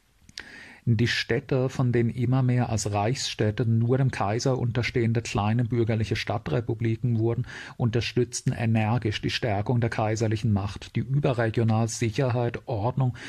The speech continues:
und ein Minimum an wirtschaftlicher Einheit schaffen und sie gegen willkürliche Übergriffe der örtlichen Ritter und Grafen schützen konnte. Aber im dreizehnten Jahrhundert zerfiel die kaiserliche Autorität in Deutschland in rasender Geschwindigkeit.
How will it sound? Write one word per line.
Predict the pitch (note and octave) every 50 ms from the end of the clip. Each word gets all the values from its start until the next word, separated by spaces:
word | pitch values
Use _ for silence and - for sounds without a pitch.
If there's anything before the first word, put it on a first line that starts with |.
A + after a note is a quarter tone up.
| - - -
und | - A2+ G#2+
ein | B2 A#2 A#2+
Minimum | A#2+ B2+ C3+ D3 C#3 B2+ A#2+ A#2
an | A#2 A2+ A2+
wirtschaftlicher | G#2+ A2+ A2 G#2+ - - C3 A2+ - B2+ A2+ - A2 -
Einheit | G#2+ G#2 A2+ C3 A#2+ B2+ A#2+ A2+ -
schaffen | - - A2+ A2 - - C3+ B2
und | A#2+ A2
sie | - B2 A2
gegen | B2 A#2 A#2+ A#2+ A#2 A2+
willkürliche | B2 C3 C3+ - - C#3+ B2 B2 A#2+ A#2+ A2+ A#2+
Übergriffe | A#2 A#2+ C3 C3+ C3 D3 B2 - - A#2 A#2 - - A#2+ - - - - - -
der | - A#2 -
örtlichen | A2 A2+ A#2 - B2+ A2+ A#2+ B2
Ritter | A#2 A#2 A#2 A#2 - B2 A2+
und | A#2 A2+
Grafen | - - G2 G2 G#2+ G2+ - A#2
schützen | A2 - - G2+ - - - -
konnte. | G2+ - A2+ A2 G#2 - - - - - - _ - - - - - - - - - - F3 E3 D#3+ - - - D3+ - - - A#2 G#2+ - - - - - - - - - _ _ _ _ _ _ - _ _ _ _ - - - - - - - - - -
Aber | - - G#2+ B2
im | B2 B2
dreizehnten | - A#2+ G2+ G2+ G#2 A#2+ - - - C#3+ A#2 - C3+ B2
Jahrhundert | A2+ G#2 A#2 A#2 C3+ C#3 C3+ C3 C3 -
zerfiel | - - C3 A2 - - C3+ C3+ D3 C#3
die | C3+
kaiserliche | - - - G#2+ G#2 A2 - B2+ A#2 A#2+ G#2+ - -
Autorität | A2 A2 - - A2+ A#2 A2+ - - G#2+ A2 -
in | B2 A2+ G#2+
Deutschland | G#2+ F#2+ F#2+ G#2 A2 - - - A#2+ A2+ A2
in | A#2 A#2
rasender | G#2 G2+ F#2 F2+ G#2+ G#2+ - A#2 A2 A2 G#2
Geschwindigkeit. | A2 G#2 - - G2+ G2 G#2 G#2+ A2 G#2 - - - - -